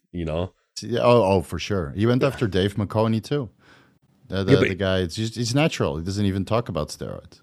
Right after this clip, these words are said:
Speaker 1: But he actually has a following, doesn't he? <laughs>
Speaker 2: Yeah, it's about ten thousand, twelve thousand subscribers, <laughs> weekly podcast. It's, yeah, it's insane. It's insane. It's like one of those, those
Speaker 1: Uh.
Speaker 2: mosquitoes. It just keeps buzzing and
Speaker 1: <laughs> Yeah,
Speaker 2: whipping
Speaker 1: literally.
Speaker 2: away. And then five minutes later, he's back and he's
Speaker 1: Uh.
Speaker 2: just whipping away. And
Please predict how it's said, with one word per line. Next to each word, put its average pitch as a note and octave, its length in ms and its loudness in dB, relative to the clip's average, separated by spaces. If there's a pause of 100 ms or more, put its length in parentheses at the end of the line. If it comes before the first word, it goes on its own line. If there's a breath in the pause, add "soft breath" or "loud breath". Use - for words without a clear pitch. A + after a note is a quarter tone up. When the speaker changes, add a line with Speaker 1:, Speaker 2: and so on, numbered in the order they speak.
Speaker 1:
But G#2 220 -2
he C3+ 140 4
actually A2+ 220 4
has F#2 100 2
a D#2+ 40 -4
following, A#2+ 460 2
doesn't A#2 240 2
he? D3 220 6
<laughs> - 100 -18 (420)
Speaker 2:
Yeah, G3 280 4
it's C#3+ 220 6
about G#3+ 220 0
ten E2+ 180 2
thousand, E2+ 340 -2
twelve E2+ 220 -4
thousand D#2+ 320 -4
subscribers, F#2 720 -4
<laughs> - 40 -20
weekly F2 360 -4
podcast. F#2 720 -2
It's, - 180 -14 (460 loud breath)
yeah, D#2 160 -6
it's - 120 -12
insane. F2 440 -6 (180)
It's - 160 -16
insane. F2 240 -4
It's - 140 -8
like B2 140 -2
one A#2+ 120 2
of B2 80 0
those, A#2 420 0
those A2 220 2
Speaker 1:
Uh. F#2 40 2
Speaker 2:
mosquitoes. E2 640 0
It D2+ 60 -14
just E2 220 -12
keeps - 240 8
buzzing D#2+ 400 -2
and D#2 140 -4
Speaker 1:
<laughs> - 0 -
Yeah, B2+ 320 10
Speaker 2:
whipping B2+ 240 2
Speaker 1:
literally. A#2+ 220 0
Speaker 2:
away. F2 160 -2 (680 soft breath)
And C3+ 100 -4
then C#3+ 160 2
five B2 240 2
minutes A2+ 220 0
later, G2+ 260 6
he's G2 140 0
back F#2+ 320 2
and G#2+ 140 0
he's F#2+ 160 -2
Speaker 1:
Uh. F#2+ 40 -6
Speaker 2:
just F2 100 -8
whipping E2+ 340 -8
away. G2+ 340 0
And E2 200 -8